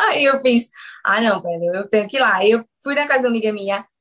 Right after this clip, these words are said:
ela tinha uma máquina, ela já trabalhava em uma cafeteria, ela me, me ensinou um monte de coisa, me ensinou o nome dos cafés, que é tudo diferente do Brasil, né? E aí no outro dia eu fui lá,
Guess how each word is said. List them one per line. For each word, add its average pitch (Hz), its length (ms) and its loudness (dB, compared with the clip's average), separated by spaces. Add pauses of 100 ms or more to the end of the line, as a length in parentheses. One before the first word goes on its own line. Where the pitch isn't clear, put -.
(120)
ela 214 160 2
tinha 220 140 0
uma 247 100 4
máquina, 202 380 0
ela 214 100 0
já 220 100 -6
trabalhava 240 420 -2
em 240 40 -2
uma 240 80 -10
cafeteria, 233 420 -2
ela 202 120 -2
me, 214 180 -4 (320)
me 226 120 6
ensinou 233 320 4
um 254 40 4
monte 262 160 2
de 285 80 -6
coisa, 262 320 2
me 240 80 2
ensinou 240 500 2 (340)
o 247 180 6
nome 233 360 0
dos 240 140 -4
cafés, 240 300 -4
que 233 80 -4
é 220 40 -6
tudo 262 140 -8
diferente 269 520 2
do 214 80 -6
Brasil, 220 460 4
né? 240 300 -2 (600)
E 240 100 0
aí 226 80 4
no 233 100 2
outro 240 200 -2
dia 262 100 -2
eu 254 80 4
fui 294 140 -8
lá, 233 360 0